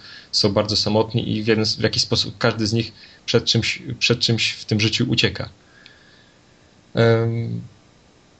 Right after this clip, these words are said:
mm, aha, to teraz może jeszcze coś powiem o stylu specyficznym, e, Stasiuka, bo czytając tę książkę trzeba być bardzo skupionym, ponieważ on żongluje czasami, kiedy,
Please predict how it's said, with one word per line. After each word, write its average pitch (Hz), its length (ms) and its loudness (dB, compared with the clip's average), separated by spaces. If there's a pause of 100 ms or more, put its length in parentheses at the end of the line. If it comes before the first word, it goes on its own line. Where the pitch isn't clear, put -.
(520)
mm, 151 920 0
aha, 123 460 4
to 135 100 2
teraz 127 240 2
może 131 140 4
jeszcze 120 160 0
coś 123 120 0
powiem 123 260 4
o 120 100 4
stylu 120 420 4
specyficznym, 120 580 -2
e, 135 40 0 (1200)
Stasiuka, 127 500 2
bo 131 380 2 (640)
czytając 147 360 4
tę 123 120 0
książkę 139 340 -2
trzeba 131 260 4
być 127 180 0
bardzo 135 240 2
skupionym, 123 420 2
ponieważ 113 340 -2
on 127 160 2 (280)
żongluje 120 500 4
czasami, 123 540 2 (640)
kiedy, 117 300 2